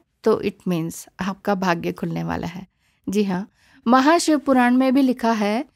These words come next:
कि लाखों में से किसी एक को लॉर्ड शिवा या शिवलिंग के दर्शन सपने में होते हैं। या तो एकदम से साक्षात दिखते हैं, या उनका कुछ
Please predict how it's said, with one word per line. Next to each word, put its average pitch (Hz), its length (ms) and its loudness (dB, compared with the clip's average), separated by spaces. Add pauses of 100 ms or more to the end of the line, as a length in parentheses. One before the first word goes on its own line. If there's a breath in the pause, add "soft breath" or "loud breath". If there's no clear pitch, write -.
(220)
कि 294 100 4
लाखों 233 400 2
में 302 140 2
से 285 160 -2
किसी 277 460 -4
एक 254 280 4
को 214 320 0 (180)
लॉर्ड 220 340 4
शिवा 185 420 -2 (280)
या 220 160 4
शिवलिंग 254 460 2
के 220 140 0
दर्शन 180 460 -4 (240)
सपने 185 560 -4
में 190 140 -2
होते 175 320 -8
हैं। 180 280 -12 (920)
या 190 80 2
तो 190 120 -2
एकदम 196 380 0
से 226 160 0
साक्षात 214 420 -2
दिखते 196 340 -4
हैं, 220 240 0
या 214 160 -2
उनका 196 260 -2
कुछ - 360 -6